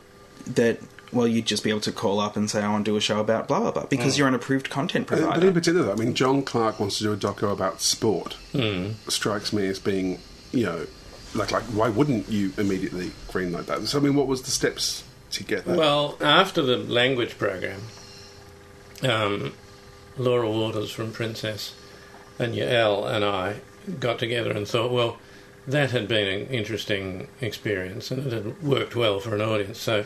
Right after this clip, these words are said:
Speaker 3: so we should perhaps talk about doing something else. And I thought, well, this is the opportunity to do a documentary about the power and meaning of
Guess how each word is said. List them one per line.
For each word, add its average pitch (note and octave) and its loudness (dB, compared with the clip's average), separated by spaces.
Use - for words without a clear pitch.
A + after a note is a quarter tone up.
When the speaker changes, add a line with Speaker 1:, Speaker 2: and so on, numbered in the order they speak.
Speaker 3:
so A#2+ 4
we A2+ 4
should A2 0
perhaps A#2 0
talk A2+ 4
about G2+ 2
doing G#2 0
something - -2
else. A2 2
And G2+ 0
I G#2 0
thought, G2+ -2
well, A2+ -2
this G#2+ -2
is F#2+ -4
the G2 0
opportunity F#2+ -2
to G2 -4
do F#2+ 0
a G#2+ -2
documentary G#2 -2
about F#2+ -2
the A#2+ -2
power G#2+ -2
and G2 -2
meaning G#2 0
of F2+ -6